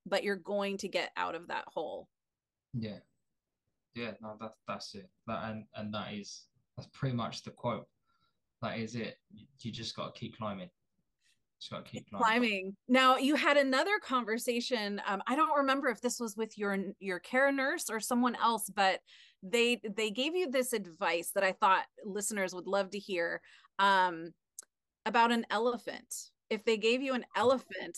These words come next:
Speaker 1: to eat, how would you eat that?
Speaker 2: This, like I said, mental health has been quite prevalent in my life. And a couple of years ago,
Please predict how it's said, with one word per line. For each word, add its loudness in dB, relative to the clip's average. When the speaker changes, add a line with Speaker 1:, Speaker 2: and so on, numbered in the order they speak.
Speaker 1:
to -6
eat, -6
how 2
would 2
you -4
eat -6
that? -4
Speaker 2:
This, -2
like 0
I 0
said, -2
mental 2
health 0
has -4
been -4
quite -2
prevalent -6
in -8
my -14
life. -14
And -6
a -16
couple 0
of 2
years 0
ago, -4